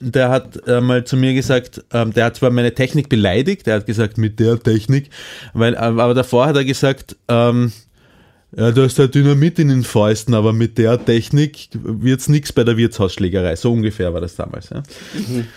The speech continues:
Speaker 1: Und ich glaube aber, dass ich da ein ganz gutes Gespür habe, auch für Schlagen und Treten. Und, ähm, sollten wir uns, sollten wir sagen, sollten wir das machen wollen, würde ich halt entsprechend auch trainieren, dahingehend. Und ich glaub,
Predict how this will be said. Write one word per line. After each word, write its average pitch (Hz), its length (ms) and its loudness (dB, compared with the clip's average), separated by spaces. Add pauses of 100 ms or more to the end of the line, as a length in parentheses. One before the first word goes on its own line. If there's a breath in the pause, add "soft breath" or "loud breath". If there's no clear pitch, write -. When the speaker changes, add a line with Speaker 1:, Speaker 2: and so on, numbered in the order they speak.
(260 loud breath)
Speaker 1:
Und 113 560 0
ich - 180 -4
glaube 139 320 2
aber, 160 160 2
dass 147 160 0
ich 139 80 -4
da 156 80 0
ein 143 140 0
ganz 139 240 -2
gutes 143 320 -4
Gespür 143 460 0
habe, 101 240 0
auch 104 200 0
für 107 300 0
Schlagen 104 500 0
und 117 300 -2
Treten. 98 580 -2 (180)
Und, 107 480 -2
ähm, 101 460 0 (460 loud breath)
sollten 104 420 -2
wir 110 120 2
uns, 110 260 -4
sollten 131 340 2
wir 117 120 4
sagen, 101 380 0
sollten 123 280 0
wir 117 60 2
das 110 160 0
machen 113 340 0
wollen, 123 640 0
würde 113 160 -2
ich 110 100 -6
halt 117 160 -2
entsprechend 107 800 -4
auch 107 200 -4
trainieren, 117 600 -2
dahingehend. 123 640 -2
Und 190 260 0
ich 117 180 -4
glaub, 104 340 -2